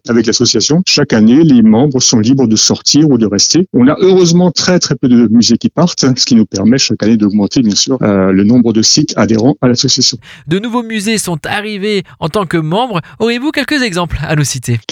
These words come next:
Speaker 1: Alors, je peux vous en citer deux. C'était en fait à Verdun, donc, euh, à, en Lorraine. On a effectivement accueilli là le fort de Douaumont qui a adhéré. On a également, euh, le mémorial de Verdun qui a adhéré. Et on a côté allemand également un musée qui s'appelle Climat Arena,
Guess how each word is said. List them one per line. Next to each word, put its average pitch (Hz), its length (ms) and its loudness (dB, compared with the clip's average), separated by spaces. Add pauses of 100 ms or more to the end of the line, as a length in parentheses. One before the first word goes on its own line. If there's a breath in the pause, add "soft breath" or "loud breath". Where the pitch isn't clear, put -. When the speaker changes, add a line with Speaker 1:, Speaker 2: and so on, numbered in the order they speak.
(140)
Speaker 1:
Alors, 123 140 0
je - 60 -6
peux 143 100 0
vous 139 100 2
en 143 60 2
citer 151 440 2
deux. 156 360 2
C'était - 260 -2
en 127 80 2
fait 143 180 -2
à 127 100 0
Verdun, 123 420 2 (240)
donc, 110 360 -2
euh, 98 380 2
à, - 0 -
en 107 640 2
Lorraine. 139 360 2 (100)
On 117 80 4
a 113 40 4
effectivement 123 540 2
accueilli 127 460 2
là 120 220 2
le 107 200 4
fort 135 300 0
de 117 80 0
Douaumont 127 500 2
qui - 160 -4
a 110 40 0
adhéré. 123 360 2
On 120 120 2
a 113 80 4
également, 123 580 4
euh, 110 160 2
le 104 120 2
mémorial 117 500 4
de 110 80 2
Verdun 104 400 2
qui - 180 -2
a 110 40 2
adhéré. 135 420 2
Et 120 120 4
on 117 140 4
a 123 100 2
côté - 300 -2
allemand 110 240 4
également 123 400 4
un 120 40 4
musée 113 260 2
qui - 100 -4
s'appelle 113 300 0
Climat 139 420 2
Arena, 123 400 2